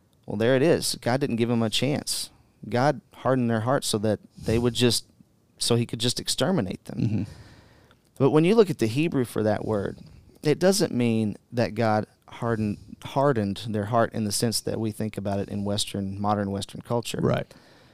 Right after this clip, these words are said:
Speaker 1: What it actually, it's the word, uh, kazak, and what it actually means is to strengthen. And it indicates that the people of Canaan, the, the Canaanites, the ites, all the ites that we talk about
Speaker 2: Hmm.
Speaker 1: here,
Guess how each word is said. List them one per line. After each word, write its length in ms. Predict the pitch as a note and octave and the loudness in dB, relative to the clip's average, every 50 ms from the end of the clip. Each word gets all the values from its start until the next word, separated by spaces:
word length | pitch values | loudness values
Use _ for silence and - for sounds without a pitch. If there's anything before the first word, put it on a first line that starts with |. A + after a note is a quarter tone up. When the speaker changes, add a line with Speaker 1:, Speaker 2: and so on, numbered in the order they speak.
| _ _ _ _ | _ _ _ _
Speaker 1:
What 180 | - C3+ D3+ D3+ | 2 4 6 6
it 60 | D3 | 6
actually, 340 | D3+ D#3+ - - - C#3 - | 6 6 4 2 2 0 0
it's 120 | B2+ - | 0 2
the 80 | - C#3+ | 2 4
word, 280 | C3 C#3+ D3 C#3+ B2 - | 4 6 6 4 4 2
uh, 200 | - A2+ G#2+ G#2 | 2 2 2 2
kazak, 580 | - - A2+ G2+ G#2 A2 G#2 G2+ - - - - - - | 0 -2 -2 0 0 0 0 0 -4 -8 -14 -16 -10 -6
and 160 | - A2 A2 | -4 -2 0
what 120 | A#2+ B2+ | 2 2
it 80 | B2+ A2+ | 4 4
actually 360 | A#2+ C3 C#3+ - - B2+ G#2+ | 2 2 0 0 -2 0 0
means 420 | G#2+ G#2+ G#2 G2+ G2 G2 G2 - - - | 0 0 0 0 -2 -4 -4 -6 -8 -6
is 140 | A2 - - | -6 -6 -4
to 100 | - - | -4 -2
strengthen. 600 | - - - - A2 G#2+ - - - - - A2+ - _ _ _ _ _ _ _ - - - - - - _ _ - | -2 -2 -2 -2 -4 -4 -6 -8 -10 -10 -10 -12 -16 _ _ _ _ _ _ _ -20 -20 -20 -20 -20 -20 _ _ -4
And 200 | - B2 A#2 - - - | 0 0 0 0 0 2
it 200 | B2+ B2+ - - _ - | 2 2 2 2 _ -2
indicates 880 | C3+ D#3+ G3 G3+ E3+ - - - G2 - - - - - - - - - - _ _ _ _ _ _ _ _ _ _ _ _ _ _ _ - - - | 0 0 2 2 0 -2 -2 -2 -4 -4 -4 -6 -4 -4 -4 -4 -4 -8 -14 _ _ _ _ _ _ _ _ _ _ _ _ _ _ _ -16 -14 -4
that 340 | A#2 B2 B2+ A#2 A2+ - - - - _ _ _ _ _ _ _ _ _ _ _ _ _ _ - - - - | 2 4 4 4 4 2 -2 -8 -20 _ _ _ _ _ _ _ _ _ _ _ _ _ _ -20 -20 -20 -18
the 220 | - A2+ C3 A#2+ | -4 -2 -2 -2
people 520 | - - D#3 F3 G3 - - - - - - _ _ _ _ | 0 0 0 0 0 0 -2 -4 -6 -6 -10 _ _ _ _
of 160 | - A2+ - - | -6 -6 -4 -4
Canaan, 460 | - A#2+ A2 G2 - - - - A2+ - _ - | -2 -2 -2 -2 -4 -6 -8 -10 -12 -16 _ -14
the, 120 | - - - - - - | -12 -12 -14 -12 -8 -6
the 100 | A2+ G#2 | -6 -4
Canaanites, 800 | - - C#3+ C#3+ C#3+ B2+ A#2 G#2+ G2 F#2 G2 - - - - - | -2 -2 0 2 2 2 2 0 -2 -2 -4 -6 -6 -6 -6 -4
the 180 | - G#2+ D#2 | -4 -2 0
ites, 360 | A2+ A#2+ A2 A2 - - - C3 | 0 0 -2 -2 -4 -2 0 2
all 160 | A#2+ C3 D3 | 4 4 4
the 120 | D3 D3 | 4 4
ites 280 | B2 C3+ A#2 F#2+ - - | 4 4 4 2 0 -4
that 120 | - - F2+ | -4 -4 -4
we 60 | G#2+ | -2
talk 260 | - A2+ G#2 G#2 - | 0 0 -2 -2 -2
about 180 | - - - C#3 | -4 0 4 6
Speaker 2:
Hmm. 60 | D3 | 6
Speaker 1:
here, 280 | D3+ D3+ D3 C#3 A#2 | 8 8 6 4 2